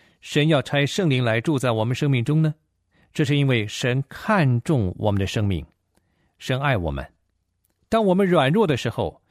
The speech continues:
当我们还做罪人的时候，当我们还与神为敌的时候，他就爱我们，差他的独生爱子耶稣基督来，在十字架上为我们受死，成为挽回祭，把我们从叛逆的光景中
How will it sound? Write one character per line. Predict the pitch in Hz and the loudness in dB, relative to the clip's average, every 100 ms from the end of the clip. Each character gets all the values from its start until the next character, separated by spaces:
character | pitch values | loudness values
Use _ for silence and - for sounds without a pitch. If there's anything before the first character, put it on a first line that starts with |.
| _ - _ | _ -20 _
当 | 220 220 | 2 2
我 | 185 | 2
们 | 175 | 2
还 | 151 | 0
做 | 151 175 | 0 -2
罪 | - - 285 | -2 -2 0
人 | 170 127 | 2 2
的 | |
时 | 127 117 | 0 -2
候， | - 104 - _ _ - _ _ | -4 -4 -4 _ _ -20 _ _
当 | 190 | 0
我 | 180 | 2
们 | 135 139 | 2 0
还 | 135 143 143 | 0 -2 -2
与 | 135 127 | 0 -2
神 | - 160 160 | 0 0 2
为 | 143 190 | 0 0
敌 | - 139 | 0 0
的 | 156 | 0
时 | 127 | -2
候， | 117 113 - _ | -2 -2 -4 _
他 | - 131 120 | -6 0 0
就 | 123 117 | 0 -2
爱 | - 95 | -2 -2
我 | 78 | -2
们， | 67 60 - _ _ _ _ | -6 -8 -16 _ _ _ _
差 | - 170 170 | -2 0 0
他 | 151 | 0
的 | 143 | -2
独 | 127 151 190 | 0 0 0
生 | 285 | 0
爱 | 185 165 131 | 2 2 0
子 | - 110 | 0 -2
耶 | 117 180 196 | 0 2 2
稣 | - 165 | 0 -2
基 | 170 | 0
督 | 170 156 | 0 0
来， | 95 90 104 - _ | 2 0 -2 -12 _
在 | - 151 | -2 0
十 | 147 - 165 | 0 0 0
字 | 170 | 0
架 | 175 208 147 | 0 0 0
上 | 120 123 - - _ - | 0 -2 -2 -10 _ 0
为 | 202 175 | 2 4
我 | 127 117 | 2 2
们 | 127 | 0
受 | - 123 | 0 -2
死， | - 92 76 _ _ _ | -4 -8 -10 _ _ _
成 | 147 | 0
为 | 151 | 2
挽 | 147 120 92 | 2 2 0
回 | 85 101 107 | 0 -4 -2
祭， | 123 90 - - - _ | -2 -4 -8 -20 -20 _
把 | 160 | 2
我 | 156 139 | 4 2
们 | 147 | 2
从 | 156 156 | 0 -2
叛 | - - 226 170 | -2 0 2 4
逆 | 143 | 2
的 | 131 | 0
光 | - 220 214 | 0 0 2
景 | 139 113 | 0 0
中 | 147 | 0